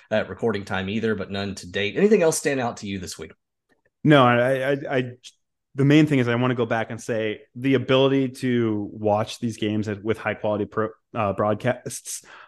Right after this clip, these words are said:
Speaker 2: more than makes up for any sort of lack of, of technology piece or lack of,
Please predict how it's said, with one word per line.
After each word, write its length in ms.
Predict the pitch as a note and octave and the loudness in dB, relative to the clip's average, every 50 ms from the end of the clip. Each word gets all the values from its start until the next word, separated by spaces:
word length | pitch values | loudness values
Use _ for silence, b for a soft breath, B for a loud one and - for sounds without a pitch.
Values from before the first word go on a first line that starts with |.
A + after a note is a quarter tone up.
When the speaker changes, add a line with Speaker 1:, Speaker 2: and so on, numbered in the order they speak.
| B B | B B
Speaker 2:
more 200 | C3+ D#3+ E3+ E3+ | 6 8 8 8
than 360 | D#3+ D#3 C#3+ C#3 B2+ A#2+ - - | 8 8 8 8 6 4 2 2
makes 200 | C3+ C3 - - | 0 2 4 2
up 140 | C3+ B2+ - | 0 0 2
for 140 | - B2 | -2 -2
any 340 | - C3+ B2 A#2+ A#2 A2+ A2+ | 0 2 2 2 2 2 0
sort 260 | A2+ - - B2 A2+ | -2 -4 -4 -2 -2
of 80 | A2 G2 | -2 -2
lack 380 | G2+ G2 G2+ G2+ G#2+ G#2+ - - | -2 -2 0 0 0 -2 -2 -2
of, 220 | A2+ G#2 F#2 - | -2 -2 -2 -6
of 180 | - - A#2 - | -12 -14 -12 -8
technology 480 | - G#2 A2 A2 A#2+ B2+ B2+ A#2+ B2+ | -6 -4 0 2 4 4 4 4 2
piece 380 | A#2+ - B2+ B2 A#2 A2+ - - | 0 2 2 0 0 0 -4 -4
or 280 | - A#2 G#2 G#2 G2+ | -2 0 0 0 2
lack 300 | G2+ G#2 G#2 G#2+ G2+ - | 0 0 0 0 -2 -2
of, 260 | - A2 G#2 G2+ G2 | -4 -4 -4 -6 -8